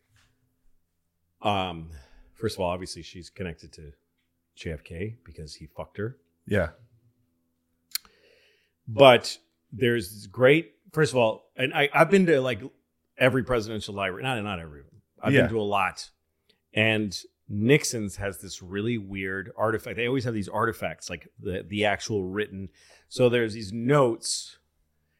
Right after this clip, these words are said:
Speaker 1: It's a letter written by Jackie O to Nixon right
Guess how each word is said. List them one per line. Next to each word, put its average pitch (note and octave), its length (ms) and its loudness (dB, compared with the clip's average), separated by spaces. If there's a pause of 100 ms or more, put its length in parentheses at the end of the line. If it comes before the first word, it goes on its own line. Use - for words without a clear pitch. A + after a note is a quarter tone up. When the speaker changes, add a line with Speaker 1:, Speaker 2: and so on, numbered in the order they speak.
(120)
Speaker 1:
It's A#2+ 160 -6
a B2+ 60 2
letter D#3+ 640 2
written B2 440 -4
by G2+ 200 -2
Jackie A2 540 -2
O F#2 340 -6
to B2 220 -2
Nixon G2+ 680 -6
right A2 460 2